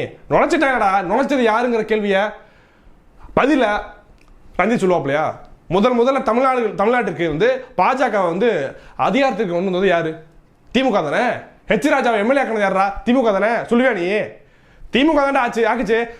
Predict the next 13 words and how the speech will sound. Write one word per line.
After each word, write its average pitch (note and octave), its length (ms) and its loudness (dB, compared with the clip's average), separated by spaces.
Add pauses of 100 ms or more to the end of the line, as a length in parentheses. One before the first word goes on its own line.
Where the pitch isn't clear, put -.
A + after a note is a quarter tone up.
சொல்லுங்க A#3+ 300 0
பார்ப்போம். G3 540 -2 (340)
இப்ப E3 240 0
வி G3 120 0
சி C4 140 2
கா A3+ 120 2
பார்த்து G#3 240 -2
கேள்வி G#3 340 0
எழுப்பக்கூடிய E3+ 400 0 (100)
ரஞ்சித், E3 540 0 (220)
வெளிப்படையா A#3 380 2
நீங்க G#3 240 -2
சொல்லணும். E3+ 240 -2